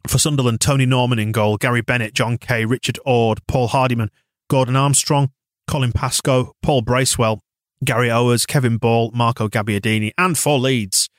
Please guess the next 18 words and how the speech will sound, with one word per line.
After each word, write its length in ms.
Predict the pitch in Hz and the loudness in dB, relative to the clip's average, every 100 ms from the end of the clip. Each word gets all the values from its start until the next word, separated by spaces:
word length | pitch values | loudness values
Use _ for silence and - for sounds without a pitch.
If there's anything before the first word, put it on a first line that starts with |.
| _ _ | _ _
that 220 | 131 127 | -4 -2
regular 320 | 135 131 131 117 | 0 0 0 0
back 240 | 143 - | -4 -6
five 400 | - 139 151 127 | -4 0 0 0
in 140 | 127 | -2
action, 360 | 113 - - 107 | -2 -2 -4 -2
John 220 | 131 120 | -2 0
Lukic, 460 | 127 127 131 - - | 0 0 -4 -2 -2
Mel 160 | 123 | 0
Sterland 440 | 123 - 135 131 120 | 0 0 0 2 0
at 100 | 117 | -2
right 180 | 110 117 | -2 -2
back, 200 | 110 - | -6 -2
Peter 240 | 135 127 | -2 0
Haddock 380 | 110 123 123 - | -2 -2 -4 -6
at 160 | 123 113 | -8 -4
left 260 | 110 - - | -4 -4 -4
back, 280 | 113 - | -4 -4